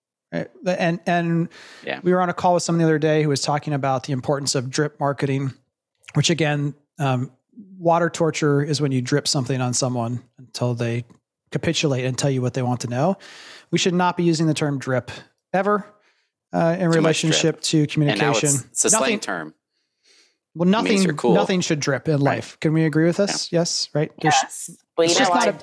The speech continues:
Speaker 1: a
Speaker 3: no, I agree with you.
Speaker 1: It's like the word moist. It shouldn't be used. Okay, so,
Speaker 2: <laughs> Let's
Speaker 1: uh,
Speaker 2: go through all the words that people hate.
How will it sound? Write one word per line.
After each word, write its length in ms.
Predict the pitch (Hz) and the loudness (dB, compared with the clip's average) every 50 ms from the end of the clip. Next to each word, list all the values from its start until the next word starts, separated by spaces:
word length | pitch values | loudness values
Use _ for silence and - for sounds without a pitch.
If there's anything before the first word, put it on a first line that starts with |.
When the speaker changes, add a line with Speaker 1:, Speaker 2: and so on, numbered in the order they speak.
| - - - | -16 -8 -2
Speaker 1:
a 40 | 165 | 0
Speaker 3:
no, 180 | 180 202 190 170 | 2 4 4 4
I 120 | 165 165 | 4 2
agree 220 | 160 147 151 143 | 2 2 2 0
with 140 | 143 151 147 | 0 2 2
you. 180 | 156 156 160 160 - | 2 0 0 -2 -4
Speaker 1:
It's 100 | - - | -4 -2
like 140 | 269 262 - | 0 2 2
the 60 | 262 | 2
word 160 | 240 226 196 | 2 2 2
moist. 360 | 196 196 190 156 123 - - | 2 2 0 0 -2 -4 -4
It 60 | 170 147 | -2 0
shouldn't 280 | - - 185 170 170 156 | 0 0 2 0 0 0
be 100 | 160 151 | 2 2
used. 440 | 143 120 104 92 - - - - - - - - | 0 0 -2 -2 -4 -4 -4 -6 -8 -12 -14 -6
Okay, 200 | - 185 180 180 | -4 -2 -2 0
so, 420 | 175 - - 170 165 165 165 151 - _ _ - - - | 0 0 0 0 2 0 0 -2 -4 _ _ -20 -20 -16
Speaker 2:
<laughs> 480 | - - - - - - - - - - | -16 -14 -16 -16 -18 -18 -18 -8 -2 0
Let's 200 | 185 180 175 170 | 2 2 2 2
Speaker 1:
uh, 120 | 165 160 | 2 2
Speaker 2:
go 80 | 160 - | 0 0
through 200 | - - 147 131 | 0 0 2 2
all 60 | 120 123 | 2 2
the 60 | 117 107 | 2 2
words 200 | 110 107 107 - | 2 2 2 0
that 100 | - 92 | -2 -2
people 200 | - 104 - 87 - | -2 -4 -6 -4 -4
hate. 200 | 95 90 - | -4 -4 -6